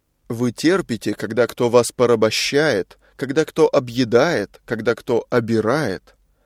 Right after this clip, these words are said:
Лжеучителя на самом деле просто обирали верующих в Коринфе.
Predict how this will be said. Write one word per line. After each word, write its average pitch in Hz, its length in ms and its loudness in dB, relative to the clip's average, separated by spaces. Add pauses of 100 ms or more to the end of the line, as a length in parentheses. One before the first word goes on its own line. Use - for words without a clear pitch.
(260)
Лжеучителя 147 800 -2
на 127 120 -2
самом 147 320 -2
деле 151 240 0
просто 156 440 -2
обирали 147 640 2
верующих 113 680 -4
в - 80 -20
Коринфе. 139 560 -4